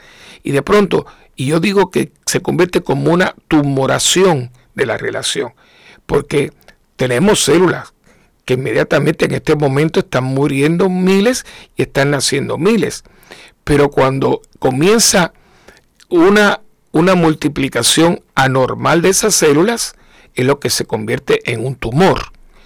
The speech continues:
Bueno, hay relaciones interpersonales entre ma-, marido y mujer que porque no están desarrollándose normalmente, comienza una tumoración en la relación.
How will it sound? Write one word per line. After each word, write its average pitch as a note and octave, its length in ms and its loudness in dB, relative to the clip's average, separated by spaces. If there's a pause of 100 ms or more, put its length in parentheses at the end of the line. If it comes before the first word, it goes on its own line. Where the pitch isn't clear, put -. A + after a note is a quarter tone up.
(260)
Bueno, D#3+ 440 0
hay B2 120 -2
relaciones C#3 840 0 (600)
interpersonales C3+ 1200 0
entre C3 340 -2
ma-, A#2+ 460 -8
marido A#2+ 400 -6
y D#3+ 60 4
mujer E3+ 520 0 (600)
que C#3+ 120 2
porque C#3 460 -2
no C#3+ 160 0
están F#3+ 460 0 (100)
desarrollándose C#3 1080 0
normalmente, C3+ 1000 -2 (380)
comienza C#3 560 -2
una E3 240 0
tumoración C#3 1000 0
en F#3+ 100 0
la - 80 -4
relación. G#2+ 580 -6